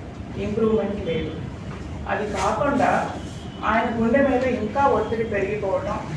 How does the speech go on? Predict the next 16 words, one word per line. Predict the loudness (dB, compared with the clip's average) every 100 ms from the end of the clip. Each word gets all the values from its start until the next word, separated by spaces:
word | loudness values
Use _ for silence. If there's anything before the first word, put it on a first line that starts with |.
| -6 -6 -6 -2 2
ఊపిరితిత్తుల్లో | 4 2 0 -2 -2 0 0 -2 -6 -10 -10 -8 -4
ఆక్సిజనేషన్ | -2 -2 -2 -2 0 0 0 -2
అనేది | -2 -4 0
జరగకపోవటం, | 2 2 2 0 -2 -2 -4 -6 -8 -8 -8 -10 -10 -10 0
ఇలాంటి | 6 8 6 4
ప్రక్రియల | 0 0 2 4 4
వల్ల | 4 4 2 0 -2 -8 -8 -8 -8 -4 2
పేషెంట్ | 4 4 4 4
డిటీరియరేట్ | 6 8 8 6 4
అయిపోవటం | 2 0 -4 -2 0
జరుగుతుంది. | 0 0 -4 -6 -6 -8 -10 -10 -8 -8 -8 -8 -6
So | 0 4
అలాంటి | 4 4 4 2
సిచ్యువేషన్లో | -2 0 2 2 -2 -4 -2 -2 -4 -8 -10 -10 -10 -10 -12 -10 -10 -10 -10 -10 -10 -8 -2
అంటే | 2 4
ఆధునికమైన | 4 4 8 8 8 6 4 2 2 0 -2